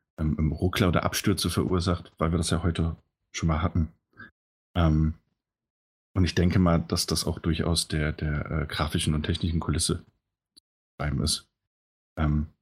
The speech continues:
die Engine, die hatte man eben im Griff. Kann jetzt vielleicht nicht viel zaubern, aber man hat sie im Griff. Ähm, ja, also, was ist das für ein Spiel? Man hat schon gehört, es ist atmosphärisch sehr dicht, es, äh, hat Horrorelemente, ganz offensichtlich.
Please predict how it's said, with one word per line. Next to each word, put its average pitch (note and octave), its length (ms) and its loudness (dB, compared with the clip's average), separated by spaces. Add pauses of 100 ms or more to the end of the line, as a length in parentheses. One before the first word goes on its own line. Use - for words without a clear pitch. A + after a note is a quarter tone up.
(220)
die - 80 2
Engine, E2+ 460 2
die E2 100 0
hatte F#2 180 0
man E2 120 4
eben D#2 160 2
im D2+ 100 -4
Griff. - 400 -6 (500)
Kann F#2+ 140 4
jetzt F#2+ 160 4
vielleicht F2+ 320 4
nicht D#2+ 100 2
viel D#2 120 0
zaubern, F#2+ 360 2
aber D#2+ 160 0
man D2+ 140 2
hat D2 100 0
sie D2+ 120 -2
im D#2+ 60 -4
Griff. - 360 -8 (680)
Ähm, G2+ 420 4 (840)
ja, B2 320 2
also, F#2+ 300 4
was A2+ 200 2
ist - 120 2
das A2+ 80 4
für F2+ 120 2
ein D2+ 60 2
Spiel? D2 420 -4 (680)
Man G2 100 6
hat G#2 100 4
schon A2 120 4
gehört, F#2+ 320 4
es A2 140 0
ist F#2+ 100 0
atmosphärisch G#2+ 640 2
sehr - 100 0
dicht, - 340 -2
es, G2 260 0
äh, F2 200 2
hat F2+ 220 0
Horrorelemente, G2+ 720 2 (180)
ganz F2 160 2
offensichtlich. F#2+ 600 0